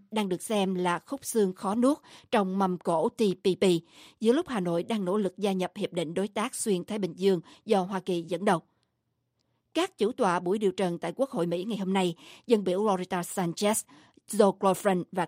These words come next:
Chris Smith từng tuyên bố không thể chấp nhận T P P cho Việt Nam cho tới chừng nào chính phủ Hà Nội chứng minh có những cải thiện rõ rệt, đáng kể về nhân quyền. Điều này cũng đã được giới chức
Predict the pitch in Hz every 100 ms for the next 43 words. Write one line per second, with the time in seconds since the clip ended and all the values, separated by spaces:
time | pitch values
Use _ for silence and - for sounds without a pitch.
0 | - 214 - 214 262 _ _ _ 233 185
1 | 165 214 185 180 247 330 - _ - 311
2 | 277 226 190 302 311 202 151 - 233 202
3 | 190 185 202 180 180 196 190 175 - -
4 | - 285 359 220 180 185 165 - 294 214
5 | 214 175 175 170 - _ 262 311 285 214
6 | 196 285 196 233 190 220 196 165 180 190
7 | 185 247 180 - _ 202 233 - 180 165
8 | 254 220 175 170 185 180 170 - _ _
9 | _ _ _ _ _ _ - 226 226 196
10 | 202 208 262 214 185 - 214 285 339